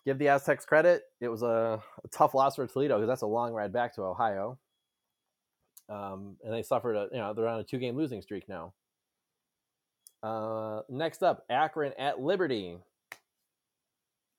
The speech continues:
Akron's looked not phenomenal all season. Um, Liberty,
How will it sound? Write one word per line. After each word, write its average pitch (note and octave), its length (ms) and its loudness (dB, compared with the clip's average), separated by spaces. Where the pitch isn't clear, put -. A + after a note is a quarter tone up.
Akron's B2+ 420 -2
looked D#3+ 300 -4
not E3 480 2
phenomenal E3 640 0
all C3 260 0
season. A#2+ 520 -4
Um, F#2 460 -8
Liberty, G3 600 2